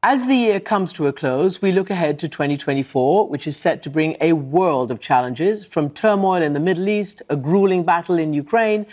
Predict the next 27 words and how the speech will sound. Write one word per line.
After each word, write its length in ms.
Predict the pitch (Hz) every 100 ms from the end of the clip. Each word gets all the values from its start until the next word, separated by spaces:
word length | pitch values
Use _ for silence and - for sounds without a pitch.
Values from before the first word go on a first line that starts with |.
| - -
to 100 | 208
growing 380 | 165 185 185 180
tensions 440 | 180 160 170 151
over 220 | 147 147
Taiwan. 640 | - 156 160 202 175 110 - - -
And 140 | 202
on 160 | 214 214
top 200 | 262 240
of 140 | 214
that, 400 | 240 226 160 156
more 240 | 196 202 196
than 140 | 196
half 500 | 170 214 240 247 -
the 60 | 208
global 340 | 196 196 175
population 760 | 165 156 180 208 277 - 175 170 - -
is 180 | 185 185
heading 320 | 196 185 180
to 140 | 175 202
the 80 | 214
polls 420 | 180 143 147 139
in 140 | 151
a 100 | 147
groundbreaking 1080 | 123 147 175 208 226 180 185 165 170 160 156
year 320 | 190 214 214
of 200 | - 185
elections, 520 | 202 247 247 - 131